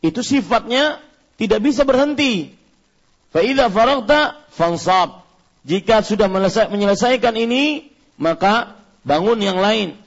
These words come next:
Makanya tafsiran dari para ulama tafsir, di dalam tafsir Ibnu Katsir ter-, terhadap ayat ini, itu ayat apa itu? Fa idza faragta fansab. Surat apa itu?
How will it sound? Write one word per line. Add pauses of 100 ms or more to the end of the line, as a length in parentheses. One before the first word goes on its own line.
(140)
Makanya
tafsiran
dari
para
ulama
tafsir, (240)
di
dalam
tafsir (220)
Ibnu
Katsir (260)
ter-,
terhadap
ayat
ini,
itu
ayat
apa
itu?
Fa
idza
faragta
fansab. (160)
Surat
apa
itu?